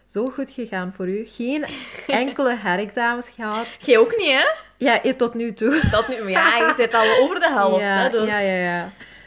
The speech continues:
Speaker 1: Dus,
Speaker 2: we zijn
Speaker 1: eh, op het
Speaker 2: allebei
Speaker 1: einde
Speaker 2: mee
Speaker 1: van,
Speaker 2: bezig.
Speaker 1: eh, van, eh, ja,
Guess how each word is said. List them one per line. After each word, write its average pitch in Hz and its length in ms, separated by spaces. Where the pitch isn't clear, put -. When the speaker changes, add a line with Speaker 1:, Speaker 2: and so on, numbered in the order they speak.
Speaker 1:
Dus, 196 160
Speaker 2:
we - 60
zijn 196 180
Speaker 1:
eh, 185 60
op 185 60
het 196 100
Speaker 2:
allebei 233 280
Speaker 1:
einde 247 160
Speaker 2:
mee 277 80
Speaker 1:
van, 247 280
Speaker 2:
bezig. 240 160
Speaker 1:
eh, 233 400
van, 226 400
eh, 214 420
ja, 180 340